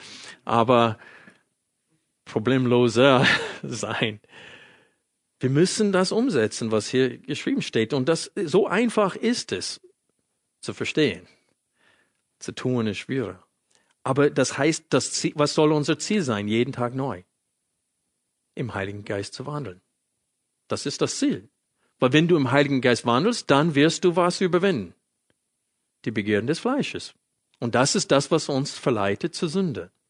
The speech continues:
So, wenn du die Sünde im Alltag besiegen willst, dann musst du im Heiligen Geist wandeln. Das, und was muss man tun, um dann wirklich erfüllt zu werden mit dem Heiligen Geist?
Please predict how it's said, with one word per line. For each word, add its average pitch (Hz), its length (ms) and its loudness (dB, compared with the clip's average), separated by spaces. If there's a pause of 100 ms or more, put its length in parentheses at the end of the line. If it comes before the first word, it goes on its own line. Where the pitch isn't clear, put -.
(380)
So, 135 180 -2
wenn 156 120 4
du 156 100 4
die 135 160 0
Sünde 226 460 2
im 180 100 2
Alltag 156 480 2
besiegen 135 460 2
willst, 123 320 0
dann 131 160 0
musst 139 340 -2
du 196 260 4 (960)
im 151 240 0
Heiligen 127 280 0
Geist 135 240 2
wandeln. 170 320 0
Das, - 320 -2
und 135 160 -2
was 156 180 2
muss 180 220 0
man 151 180 0
tun, 165 420 -2 (640)
um 170 360 2
dann 160 500 0
wirklich 147 380 2
erfüllt 156 480 0
zu 143 220 -6
werden 143 340 0
mit 135 160 -2
dem 147 160 -2
Heiligen 139 320 0
Geist? 123 400 -4